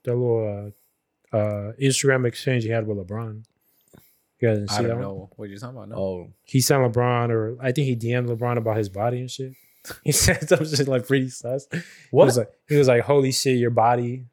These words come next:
Speaker 1: looks insane," or some shit like that.
Speaker 2: Oh no,
Speaker 1: Yeah.
Speaker 2: I don't know what
Speaker 1: That's the
Speaker 2: you're
Speaker 1: only
Speaker 2: talking
Speaker 1: thing
Speaker 2: about.
Speaker 1: I know about.
Speaker 3: Oh.
Speaker 2: Okay. So go with your thing. Go
Speaker 3: So,
Speaker 2: with your
Speaker 3: no,
Speaker 2: thing.
Speaker 3: no, no. So yeah, so Adam Levine has been having this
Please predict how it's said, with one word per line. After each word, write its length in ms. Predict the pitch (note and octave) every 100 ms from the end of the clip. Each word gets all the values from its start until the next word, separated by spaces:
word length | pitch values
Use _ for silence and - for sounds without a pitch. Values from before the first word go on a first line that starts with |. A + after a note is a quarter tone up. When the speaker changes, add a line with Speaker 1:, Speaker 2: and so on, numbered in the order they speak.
| _ -
Speaker 1:
looks 300 | B2 B2 -
insane," 500 | A2 - B2 B2 B2
or 60 |
some 180 | B2 C3
shit 160 | B2 B2+
like 180 | B2 B2
that. 200 | B2+ C3+
Speaker 2:
Oh 160 | G2
no, 120 | G2 G2+
Speaker 1:
Yeah. 80 | F#2+ G2+ _
Speaker 2:
I 100 | C3
don't 100 | D3+
know 100 | D#3
what 120 | C#3 C3
Speaker 1:
That's 140 | A3
the 60 | A3
Speaker 2:
you're 100 | E3+
Speaker 1:
only 120 | D3+
Speaker 2:
talking 140 | D3 B2+
Speaker 1:
thing 40 | C3
Speaker 2:
about. 80 |
Speaker 1:
I 20 | C#3
know 60 | C3+ B2+ B2
about. 60 | B2
Speaker 3:
Oh. 140 | A#2+ A2+
Speaker 2:
Okay. 80 | A2
So 100 | D3
go 160 | C#3
with 140 | F#3+ F3
your 80 | C#3+
thing. 180 | A2+ A2
Go 120 | C3
Speaker 3:
So, 60 | B2
Speaker 2:
with 60 |
your 40 | B2
Speaker 3:
no, 60 | C#3
Speaker 2:
thing. 100 | C#3
Speaker 3:
no, 80 | A#2+
no. 40 |
So 160 | G#2 A2+
yeah, 220 | A2+ A#2 A#2
so 120 | B2
Adam 240 | B2+ E3 E3+
Levine 360 | D3+ E3 D#3+
has 140 | D3 A2+
been 160 | C3 B2
having 400 | B2 A#2+ A#2 A#2
this 280 | G#2+ -